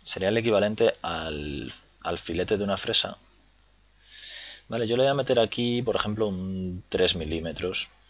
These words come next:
para asegurarme que me salte error si hago pasadas laterales de más de tres milímetros, cosa que sería un poco bestia para mi torno.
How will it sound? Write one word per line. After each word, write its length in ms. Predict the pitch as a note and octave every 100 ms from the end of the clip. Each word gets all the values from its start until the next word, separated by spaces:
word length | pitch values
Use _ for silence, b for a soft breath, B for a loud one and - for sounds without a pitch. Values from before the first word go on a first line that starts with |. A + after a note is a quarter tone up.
| _ _
para 160 | F2 E2+
asegurarme 520 | - E2+ E2+ F#2+ G#2
que 100 | G#2
me 120 | F#2+
salte 520 | - F#2+ F#2 F#2+ F#2+ - _ _ -
error 340 | F2+ F#2 F#2
si 160 | - F2+
hago 180 | F2
pasadas 540 | E2+ E2+ E2+ E2+ E2+ -
laterales 540 | E2+ F2+ E2+ E2+ E2+
de 80 | E2+
más 140 | E2
de 60 | D#2+
tres 160 | E2+ E2
milímetros, 640 | E2 E2+ F2 F2 F2 - B B B B B B B
cosa 260 | - D#2+ D2+
que 100 | D2+
sería 220 | - D#2+
un 80 | D#2+
poco 200 | D2+ D#2
bestia 360 | D#2+ - F2 D#2+
para 160 | E2
mi 100 | E2
torno. 360 | E2 E2 E2